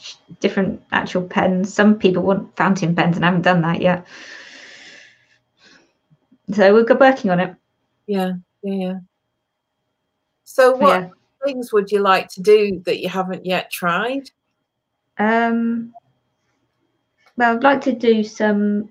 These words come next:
Speaker 1: more, I wouldn't mind do, having a go at, um, maybe doing something that involves not just a basic pen, but doing something that involves maybe layering, um,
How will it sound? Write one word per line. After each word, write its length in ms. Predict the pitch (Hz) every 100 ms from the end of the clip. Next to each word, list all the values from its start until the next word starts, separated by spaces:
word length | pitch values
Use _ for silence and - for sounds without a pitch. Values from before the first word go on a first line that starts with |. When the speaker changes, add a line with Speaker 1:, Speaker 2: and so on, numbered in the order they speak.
| -
Speaker 1:
more, 520 | 208 208 202 196 - _ _ _ _ _ _ _ 208
I 60 |
wouldn't 180 | 226 220
mind 220 | 214 208
do, 80 | 220
having 260 | 220 220 202
a 40 |
go 240 | 196 202 196
at, 260 | 190 -
um, 440 | 202 190 190 196 - -
maybe 200 | 202 190
doing 220 | 202 190
something 320 | - 185 185
that 140 | 185 180
involves 520 | 180 180 175 - - _ _ _ _ _ _ _ _ _ _ _ _ -
not 140 | 214
just 240 | 202 196 -
a 40 |
basic 420 | 180 190 190 - -
pen, 380 | 233 226 233
but 160 | 233 -
doing 180 | 196 180
something 320 | 196 180 190
that 100 | 175
involves 420 | 190 185 185 185
maybe 240 | 190 185 185
layering, 640 | 190 190 185 185 180 175 -
um, 480 | 185 180 175 175